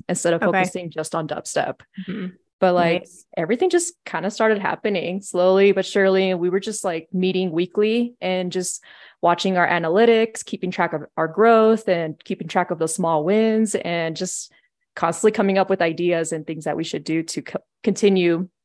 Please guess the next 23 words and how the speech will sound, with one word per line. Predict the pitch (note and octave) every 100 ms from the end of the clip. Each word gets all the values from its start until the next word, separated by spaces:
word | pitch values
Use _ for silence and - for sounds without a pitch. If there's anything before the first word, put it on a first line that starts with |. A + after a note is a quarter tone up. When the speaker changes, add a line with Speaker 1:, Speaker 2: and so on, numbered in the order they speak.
| -
Speaker 2:
Mm-hmm. | A3
Speaker 1:
helping | G3 F#3+ D#3+
artists | E3+ E3 -
reach | D#3
their | E3+
supporters, | E3 D#3+ E3+ D#3+ D3+ E3+ - -
essentially. | D#3+ E3+ D#3+ E3+ D#3+ E3 F3+ _ _ _ _ _ -
Speaker 2:
That's | - G3+ -
so | - -
cool. | F#3+ G3 G#3 -
Speaker 1:
Yeah. | A#3
Speaker 2:
Yeah, | A3+ G3
it's | G#3
so | B3 C4+
Speaker 1:
<laughs> | C4
Speaker 2:
interesting | D4+ D#4 C#4
to | B3
hear | C4 A#3
'cause, | A#3 B3+
like, | A#3+
obviously | A3 A3 C4+ - C4+ - - - -
it's | A#3 A#3 - _ _ _ A#3+ -
w-, | G#3